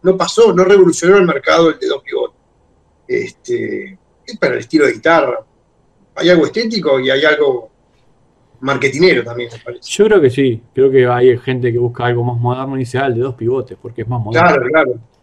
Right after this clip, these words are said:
Speaker 2: <laughs> Y si funciona
Speaker 1: Claro.
Speaker 2: igual. En tal caso,
Speaker 1: Sí,
Speaker 2: más
Speaker 1: sí.
Speaker 2: moderno podría ser el, el, el, ahí va, el puente de la P R S, que tiene seis tornillos, pero que es distinto,
Speaker 1: Sí.
Speaker 2: ¿no?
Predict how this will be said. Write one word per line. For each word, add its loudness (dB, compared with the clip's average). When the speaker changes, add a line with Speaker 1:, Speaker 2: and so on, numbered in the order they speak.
Speaker 2:
<laughs> -10
Y 4
si 0
funciona -4
Speaker 1:
Claro. 0
Speaker 2:
igual. -6
En -6
tal 0
caso, 0
Speaker 1:
Sí, 4
Speaker 2:
más 4
Speaker 1:
sí. 2
Speaker 2:
moderno 4
podría 4
ser -4
el, -4
el, -14
el, -20
ahí -14
va, -2
el -6
puente -6
de -6
la -10
P -14
R -6
S, -2
que -8
tiene 0
seis -4
tornillos, -4
pero -8
que -6
es -4
distinto, 0
Speaker 1:
Sí. 0
Speaker 2:
¿no? -10